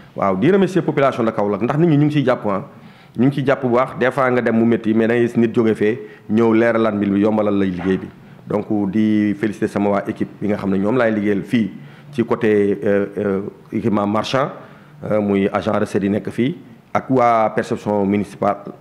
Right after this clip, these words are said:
di leen di féliciter, di, euh, remercier équipe boobu dañuy jàppale ci recettes yi, en particulier aussi, hein, Sa Diouf ak suñu receveur bi nga xam ne depuis mu ñëw ak léegi mu ngi ñuy teg ci yoon bi pour recettes yi gën a booster, euh, parce que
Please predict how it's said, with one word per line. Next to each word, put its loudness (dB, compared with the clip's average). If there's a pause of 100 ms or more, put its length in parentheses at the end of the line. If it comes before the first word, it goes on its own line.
(140)
di -6
leen 0
di 0
féliciter, -2
di, 0
euh, 0 (580)
remercier 2
équipe -4
boobu 2
dañuy 4
jàppale 0
ci -2
recettes -2
yi, -6 (360)
en 0 (200)
particulier -2
aussi, 0 (380)
hein, -2
Sa 0
Diouf -2
ak -2
suñu 0
receveur 2
bi -4
nga 0
xam -2
ne 0
depuis -4
mu 4
ñëw 2
ak 0
léegi -2 (400)
mu 0
ngi 4
ñuy 2
teg -2
ci -6
yoon 4
bi 0
pour -2
recettes -2
yi -2
gën 0
a 0
booster, -4 (440)
euh, 0
parce -8
que 2